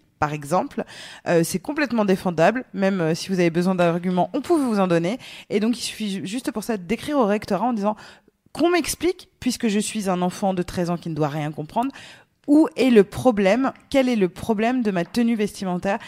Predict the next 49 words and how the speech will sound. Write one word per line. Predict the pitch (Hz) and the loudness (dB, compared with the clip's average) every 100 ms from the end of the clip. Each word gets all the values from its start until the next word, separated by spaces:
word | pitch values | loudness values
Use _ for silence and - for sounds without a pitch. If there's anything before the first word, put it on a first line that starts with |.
| - | -18
J'ai | - 202 | -4 -2
vraiment | 190 214 233 220 | 2 2 4 4
besoin | 180 185 208 202 | 2 0 0 -2
qu'on | 190 | -4
me | 180 | -4
le | |
dise. | 170 220 247 - - - | -4 -6 -10 -16 -12 -2
Et | 254 | 0
surtout, | - 294 302 339 | 2 -2 -2 0
de | 254 | -2
pouvoir | 202 226 226 | -2 0 0
expliquer | 233 - 240 302 | -2 -8 -4 -2
aussi | 262 320 | 0 0
à | |
vos | 262 214 | 0 0
profs, | - 208 - | 0 0 0
parce | 220 - | -4 -4
que, | 190 - - - - | -6 -8 -18 -18 -6
euh, | 180 | -2
mine | 202 262 | 0 2
de | 277 | 4
rien, | 247 254 | 4 2
vous | 247 240 | 0 -4
pouvez | 226 285 311 | -4 2 4
aussi | 247 - | 2 0
les | 254 214 208 | 0 2 2
éduquer, | 254 220 - 202 | 0 -2 -4 -6
ces | 226 208 | -4 -4
gens | 180 202 | 0 -2
qui | 208 | -2
sont | - 196 | -10 -12
censés | 170 185 208 | -10 -8 -8
vous | 175 180 | -8 -8
éduquer. | 170 180 170 - - _ | -8 -10 -12 -14 -18 _
Quand | - 196 170 - | 0 0 0 -6
ils | 202 | -6
vous | 190 | -4
disent : « | 185 269 262 - - - - 214 | -2 -2 -2 -8 -18 -18 -8 -4
Ne | |
t'habille | 220 240 226 | 2 2 2
pas | 220 226 | 0 0
comme | 208 196 | 2 0
ça | 240 | 0
parce | 254 254 | -2 -2
que | 220 | -4
ça | - | -2
perturbe | 185 196 - 233 | -2 -2 -2 0
les | 208 | 0
garçons. » | 175 165 - 190 | -2 -4 -8 -10